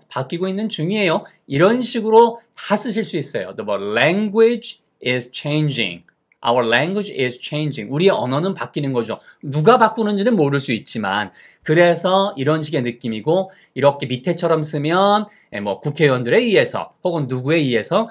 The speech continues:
그렇게 바뀌어 있다라는 식의 느낌인 거죠. 누구에 의해서. 그리고 금방 말씀드린 이 앞에 law 부분을, 요 부분을 잘 바꾸시면 이게 중급 회화가 되는 거예요.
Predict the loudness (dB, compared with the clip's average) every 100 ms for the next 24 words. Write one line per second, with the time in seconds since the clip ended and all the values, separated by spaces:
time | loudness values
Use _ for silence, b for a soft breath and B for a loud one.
0 | B -8 -6 -6 -8 -10 -14 _ 0 0
1 | -2 -8 -12 _ 4 6 4 2 -2 -2
2 | -2 -4 -6 -6 -6 -2 0 0 0 -4
3 | -8 -2 -2 0 2 2 0 -6 -10 B
4 | B B B 2 2 6 4 4 0 -2
5 | 2 2 4 0 0 -2 -2 0 -2 -2
6 | -2 -4 -2 -4 -4 -6 -2 4 8 6
7 | 4 -4 -2 0 2 2 2 0 -8 _
8 | _ 4 4 4 -2 -4 -4 -2 -2 -2
9 | -4 -12 -8 -8 -4 0 0 -2 B -8
10 | -4 -4 -2 -2 0 0 0 0 0 -2
11 | -2 -4 -4 -2 0 -2 -4